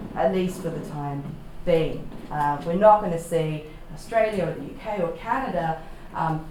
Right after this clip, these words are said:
basically removing these schemes and then only leaving with, uh, leaving, you know, migrants, potential migrants with permanent residence programs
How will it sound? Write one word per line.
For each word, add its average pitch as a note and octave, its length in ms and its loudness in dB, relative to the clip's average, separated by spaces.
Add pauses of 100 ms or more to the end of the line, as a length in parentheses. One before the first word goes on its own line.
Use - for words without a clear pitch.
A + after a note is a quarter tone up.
(120)
basically E3+ 720 0 (140)
removing F3 580 0
these D3+ 180 -8
schemes E3 580 -6 (380)
and D#3 180 -2
then D#3 220 -2
only F#3 300 2
leaving D#3+ 420 0
with, D3 220 0 (400)
uh, D3+ 180 0
leaving, E3+ 480 0
you C#3+ 60 -6
know, D3 100 -6
migrants, E3+ 480 -2
potential F3 360 -4
migrants D3+ 460 -4
with D3 220 -8
permanent G#3+ 440 2
residence D3 520 -6 (240)
programs C#3+ 500 -4